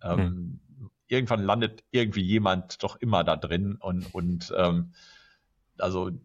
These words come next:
Speaker 1: das wäre insofern noch weniger überraschend.
Speaker 2: Dann warten wir es mal ab. Mit Sandro Wagner wäre die Eintracht aber plötzlich auf Augenhöhe mit den Bayern.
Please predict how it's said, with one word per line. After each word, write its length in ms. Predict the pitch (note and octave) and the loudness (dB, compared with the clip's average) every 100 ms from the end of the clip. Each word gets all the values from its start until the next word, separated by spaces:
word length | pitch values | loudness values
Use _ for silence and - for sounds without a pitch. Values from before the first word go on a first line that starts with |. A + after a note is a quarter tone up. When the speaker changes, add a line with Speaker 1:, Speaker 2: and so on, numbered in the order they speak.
| - | -4
Speaker 1:
das 300 | G2+ - _ _ _ | -4 -4 _ _ _
wäre 320 | A2 F#2 G2 | -4 0 2
insofern 560 | F#2 F2+ F#2+ G2 F2 E2 | 0 -2 -2 0 0 2
noch 240 | E2+ - | -2 -2
weniger 360 | D2 C2+ B1+ - | -6 -6 -6 -8
überraschend. 580 | - D#2 - - - - _ _ _ - | -6 -6 -6 -8 -14 -20 _ _ _ -10
Speaker 2:
Dann 220 | F2+ E2+ F2+ | -8 -8 -4
warten 280 | F#2 A2+ | -4 -4
wir 60 | F#2+ | -8
es 100 | F2+ | -4
mal 100 | G2+ | -6
ab. 100 | - | -4
Mit 100 | A#2+ | 0
Sandro 300 | B2+ B2+ A#2 | 2 2 0
Wagner 340 | A#2 - D3 | 0 0 -2
wäre 80 | C#3 | -2
die 120 | C3 C3 | -2 -2
Eintracht 400 | C3+ C#3 C3+ C#3+ | -2 -2 -4 0
aber 160 | A#2+ | 0
plötzlich 360 | A2+ C3 - A#2+ | 0 -4 -4 -2
auf 80 | A2+ | -2
Augenhöhe 420 | A#2+ B2+ A#2+ A#2+ | 0 0 0 0
mit 120 | A2+ | 0
den 100 | A#2+ | -2
Bayern. 320 | A#2 A#2+ C#2+ | -2 -4 -4